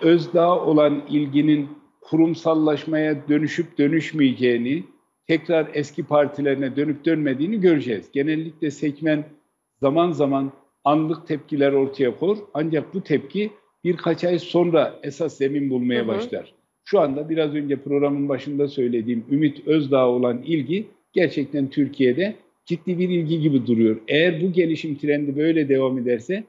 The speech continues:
Speaker 1: iki bin ikisindeki Genç Parti'nin ve
Speaker 2: Hmm.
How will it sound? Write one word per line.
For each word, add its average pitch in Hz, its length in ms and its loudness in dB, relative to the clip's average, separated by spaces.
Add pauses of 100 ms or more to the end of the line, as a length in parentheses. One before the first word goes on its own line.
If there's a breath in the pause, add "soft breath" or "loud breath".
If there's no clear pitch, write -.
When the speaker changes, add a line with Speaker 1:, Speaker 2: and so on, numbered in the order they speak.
(380)
Speaker 1:
iki 175 300 -6
bin 185 280 -2
ikisindeki 156 1200 -2
Genç 180 360 0
Parti'nin 160 760 0
ve 156 300 2 (180)
Speaker 2:
Hmm. 240 500 -12